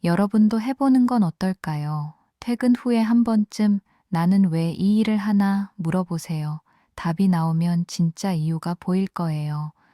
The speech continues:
소크라테스 대화법은 스스로 깨닫게 하는 방법입니다. 그의 질문은 이천오백 년이 지나도 아직도 회자됩니다. 세 장, 너 자신을 알라,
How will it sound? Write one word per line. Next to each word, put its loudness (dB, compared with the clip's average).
소크라테스 -6
대화법은 -4
스스로 -4
깨닫게 -6
하는 2
방법입니다. -4
그의 -2
질문은 0
이천오백 0
년이 2
지나도 -6
아직도 -6
회자됩니다. -4
세 -2
장, -6
너 2
자신을 2
알라, -4